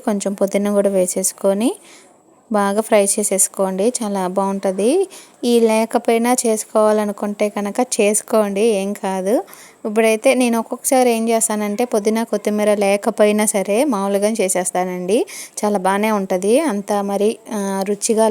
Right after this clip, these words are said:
లేకుండా అయితే ఉండదు. ఈ ఒకవేళ ఇంట్లో లేకపోతే పుదీనా, కొత్తిమీర ఏం పర్వాలేదు, మామూలుగా చేసుకోండి అల్లం పేస్ట్ ఉంటే. ఇంకా ఈ కొత్తిమీర, పుదీనా వేగిన తర్వాత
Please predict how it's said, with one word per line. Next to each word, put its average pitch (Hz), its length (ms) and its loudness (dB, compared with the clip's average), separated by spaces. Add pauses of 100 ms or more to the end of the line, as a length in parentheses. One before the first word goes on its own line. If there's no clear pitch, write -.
లేకుండా 208 460 0
అయితే 214 200 -4
ఉండదు. 190 340 -2 (580)
ఈ 214 120 2
ఒకవేళ 208 320 2 (120)
ఇంట్లో 226 260 -2 (100)
లేకపోతే 202 600 0 (280)
పుదీనా, 208 300 0 (100)
కొత్తిమీర 190 400 -4 (600)
ఏం 233 160 0
పర్వాలేదు, 190 500 2 (100)
మామూలుగా 196 340 -2 (140)
చేసుకోండి 180 640 -4 (260)
అల్లం 202 280 -2
పేస్ట్ 185 280 -4
ఉంటే. 196 220 -2 (640)
ఇంకా 240 180 2 (380)
ఈ 233 80 2 (520)
కొత్తిమీర, 226 520 2 (100)
పుదీనా 208 340 0
వేగిన 202 380 0
తర్వాత 180 380 -2